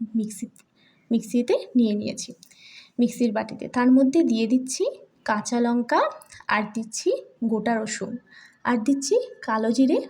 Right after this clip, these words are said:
অনেকটা পরিমাণে। ব্যাস, এবার এই কটা ভালো করে কিন্তু আমরা এবার পেস্ট করে নেবো। তাহলে চলো পেস্ট করে নিই। এই দেখো, ঠিক এই রকম পেস্ট হবে। একটু হালকা জলও দেবে, তাহলে পেস্টটা কিন্তু খুব সুন্দর হবে।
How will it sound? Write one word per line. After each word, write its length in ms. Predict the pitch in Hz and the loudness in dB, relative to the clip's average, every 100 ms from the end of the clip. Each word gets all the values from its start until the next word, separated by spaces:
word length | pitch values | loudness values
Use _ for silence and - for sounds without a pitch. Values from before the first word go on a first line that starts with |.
| - | -4
অনেকটা 480 | 269 285 320 320 262 | 2 4 4 2 -2
পরিমাণে। 480 | 226 208 208 - 226 - _ _ _ _ _ _ | -2 -2 -4 -6 -10 -12 _ _ _ _ _ _
ব্যাস, 380 | 240 220 220 - _ | -2 -2 -4 -14 _
এবার 200 | 226 220 | -4 -2
এই 140 | 214 214 | -2 -2
কটা 280 | 226 330 - - 247 | -4 -4 -8 -6 -6
ভালো 380 | 196 202 208 214 | -4 -4 -4 -2
করে 220 | 240 262 | 2 2
কিন্তু 320 | 262 262 262 | 4 4 4
আমরা 240 | 262 247 247 | 4 2 4
এবার 200 | 269 - - - _ _ | 2 0 -4 -20 _ _
পেস্ট 320 | 269 269 269 | 2 2 0
করে 220 | - 190 | -4 -2
নেবো। 220 | 190 - 233 | -2 -4 -8
তাহলে 260 | 240 240 | -4 -4
চলো 260 | 240 254 269 | 0 2 4
পেস্ট 260 | 269 262 | 2 -2
করে 200 | - 294 | -6 -6
নিই। 140 | 311 523 - _ _ _ _ - | -4 -6 -10 _ _ _ _ -4
এই 80 | |
দেখো, 260 | 233 - - - _ | -4 -4 -12 -14 _
ঠিক 140 | - 330 | -14 -8
এই 200 | - 269 | 2 4
রকম 300 | 285 285 302 | 4 2 -4
পেস্ট 300 | - 214 - | -4 -6 -8
হবে। 140 | 214 - | -12 -12
একটু 260 | - - | -10 -2
হালকা 360 | 339 254 269 311 | 0 2 2 2
জলও 380 | 254 240 269 320 | 2 4 4 4
দেবে, 260 | 240 214 392 - | 4 2 0 -4
তাহলে 260 | 262 285 | -2 0
পেস্টটা 480 | 285 254 233 233 - | 0 2 0 0 -4
কিন্তু 280 | 277 320 330 | -2 0 -2
খুব 160 | - 427 | -2 -6
সুন্দর 440 | - 233 214 208 | -2 2 2 2
হবে। 220 | 196 196 | -2 -6